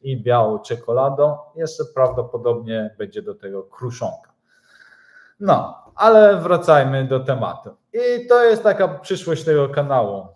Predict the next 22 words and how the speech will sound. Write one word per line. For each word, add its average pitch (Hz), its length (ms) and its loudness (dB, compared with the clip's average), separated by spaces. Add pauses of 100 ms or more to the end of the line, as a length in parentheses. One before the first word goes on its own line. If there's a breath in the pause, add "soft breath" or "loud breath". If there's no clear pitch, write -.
(420)
Zrobić 170 480 -2
go 175 120 -6
dużym, 160 720 -6
wypromować, 156 880 0
zarobić 151 640 0
na 143 180 -2
tym 135 340 -10
i 117 220 -16
pieniądze 135 600 -8
zainwestować 131 840 -6
w 113 60 -14
jakąś 117 420 -12
kawiarenkę, 127 920 -4 (100)
miejsce 135 680 -10
dla 113 280 -8
ludzi, 113 360 -14
którzy 117 440 -10
razem 127 380 -2
wspólnie 135 640 -8
tworzyli 113 580 -12
ten 101 180 -16
kanał 120 460 -4